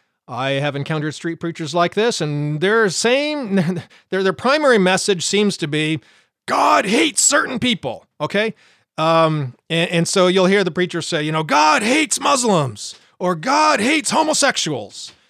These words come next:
If they're really hateful, they might even use a different word for homosexual.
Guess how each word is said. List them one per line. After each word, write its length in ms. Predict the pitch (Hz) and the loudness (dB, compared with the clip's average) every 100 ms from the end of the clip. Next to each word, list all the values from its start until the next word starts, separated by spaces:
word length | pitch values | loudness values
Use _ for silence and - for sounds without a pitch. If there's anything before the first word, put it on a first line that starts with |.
| _ _ - | _ _ -12
If 60 | 156 | -4
they're 120 | 165 | 0
really 300 | 175 190 165 | 2 4 2
hateful, 400 | 127 180 165 160 | 0 -2 -2 -2
they 120 | 151 | 0
might 240 | 143 151 147 | 0 -2 -2
even 200 | 135 139 | -6 -6
use 160 | 135 | -6
a 60 | 127 | -6
different 240 | 127 131 | -10 -8
word 220 | 135 139 | -6 -6
for 60 | 120 | -6
homosexual. 680 | 127 120 - 127 - 110 | -10 -8 -6 -8 -8 -18